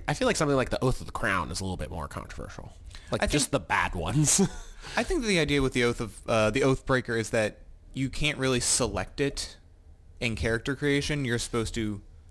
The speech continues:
Speaker 2: the sp-, it's
Speaker 1: Get
Speaker 2: kind of
Speaker 1: it.
Speaker 2: the only R P subclass change
Speaker 1: Yeah.
Speaker 2: that they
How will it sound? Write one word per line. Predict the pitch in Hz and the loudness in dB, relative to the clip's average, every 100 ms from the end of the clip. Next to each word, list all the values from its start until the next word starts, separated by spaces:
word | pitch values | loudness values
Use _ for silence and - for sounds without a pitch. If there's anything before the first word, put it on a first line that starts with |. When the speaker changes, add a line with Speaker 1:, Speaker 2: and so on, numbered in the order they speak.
| - - - - - - | -18 -18 -18 -20 -20 -16
Speaker 2:
the | 120 117 | -8 -6
sp-, | 110 156 151 | 0 0 2
it's | |
Speaker 1:
Get | 110 | 2
Speaker 2:
kind | 170 185 | 2 2
of | |
Speaker 1:
it. | 160 | 4
Speaker 2:
the | 156 - | 2 2
only | 135 139 139 131 - | 0 2 2 2 2
R | 113 113 | 2 2
P | - - 113 110 107 104 123 | -6 -10 -6 -4 -4 -6 -4
subclass | - - 92 104 - 110 107 113 | 0 2 2 -2 -4 0 0 -2
change | - - 101 107 113 120 123 - | -8 -8 -6 -6 -6 -6 -8 -8
Speaker 1:
Yeah. | - 127 127 123 | -4 -2 -2 -2
Speaker 2:
that | 127 120 | -2 0
they | - 113 110 107 | 0 -2 -2 -6